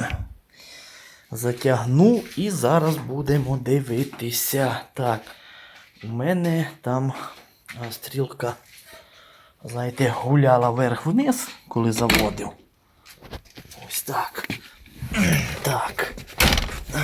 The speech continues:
Зараз. Так.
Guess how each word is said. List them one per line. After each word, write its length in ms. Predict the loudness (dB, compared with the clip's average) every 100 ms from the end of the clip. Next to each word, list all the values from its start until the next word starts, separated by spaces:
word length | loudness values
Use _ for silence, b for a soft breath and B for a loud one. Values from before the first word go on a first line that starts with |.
| -4 -4
Зараз. 760 | -2 0 0 2 2 0 -6 -16 -12 -10 -10 -14 -20 _ _ _ _ _ _ b b b
Так. 680 | -10 -8 -10 -12 -12 -14